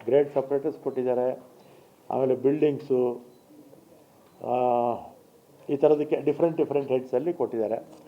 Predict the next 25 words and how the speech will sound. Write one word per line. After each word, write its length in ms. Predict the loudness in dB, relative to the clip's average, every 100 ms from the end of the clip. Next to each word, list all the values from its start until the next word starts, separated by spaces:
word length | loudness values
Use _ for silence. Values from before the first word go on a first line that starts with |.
| -20 -20 -20 -20 -4
ರಸ್ತೆಗಳಿಗೇನೆ 720 | 0 0 4 6 8 6 6
ಸುಮಾರು 380 | 2 -2 0 0 0
ಮೂರು 240 | -2 -2
ಸಾವಿರದ, 460 | 0 2 2 0 -2
ಆ, 1080 | -4 -8 -20 -20 -20 _ -20 -20 -12 -2 2 4 4 2
ನಾನ್ನೂರ, 720 | 2 4 4 2 2 2 4 2 2 2
ಮೂರು 160 | 2
ಸಾವಿರದ 300 | 6 6 6 4
ಮುನ್ನೂರ 340 | 4 6 6
ನಲವತ್ತಾರು 500 | 6 4 4 4 4
ಕೋಟಿ 300 | 2 2 2 0 -8 -20 -20 -20 -20 -20 -20 -20 -2
ಬಿ 140 | 4 8
ಜೆ 140 | 8
ಪಿ 220 | 6 4 4 2 -2 -4 -12 -20 -20 -14 4
ಸಚಿವರುಗಳು, 600 | 4 6 4 4 4 2
ಶಾಸಕರುಗಳು 600 | 2 2 2 0 -4 -2
ತಗೊಂಡಿದ್ದಾರೆ 560 | -2 -4 -4 -4 -4 -6 -12 -20 -20 -20 -20 -20 -10
ಅಲ್ವಾ? 280 | -6 -2 -4 -6 -18 -20 -20 -20 -20 -18 0
ನಮಗೆ 560 | 2 6 10 10 10
ನೂರ 240 | 6 6 8 8 6 4 0 -16 -12 -2
ಎಪ್ಪತ್ತೇಳು 800 | 2 2 2 0 0 -2 -4
ಕೋಟಿ, 240 | -2 0 0
ನಮ್ಗೆ 260 | -4 -4
ಹನ್ನೊಂದು 420 | -6 -2 -2 0 0
ಜನ 180 | 2